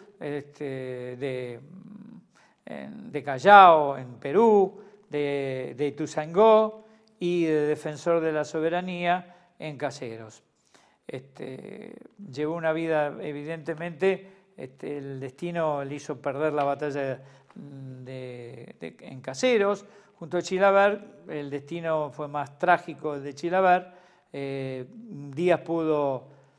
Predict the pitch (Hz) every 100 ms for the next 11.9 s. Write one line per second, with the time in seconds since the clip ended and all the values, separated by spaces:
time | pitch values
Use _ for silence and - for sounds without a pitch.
0 | _ _ _ _ _ - 170 170 156 147
1 | - 147 135 131 127 123 120 - 143 147
2 | - 143 147 156 185 208 202 202 196 196
3 | 196 - - _ _ _ 143 143 80 -
4 | - 165 156 165 165 160 156 151 151 160
5 | 151 151 143 147 143 143 147 - 156 147
6 | 151 143 143 - _ _ _ - 135 135
7 | 135 143 135 165 190 220 202 185 156 147
8 | 135 147 143 135 156 147 143 143 151 165
9 | 165 196 185 156 151 156 160 202 202 190
10 | - - - _ _ - - 147 135 139
11 | 135 139 139 147 165 156 147 139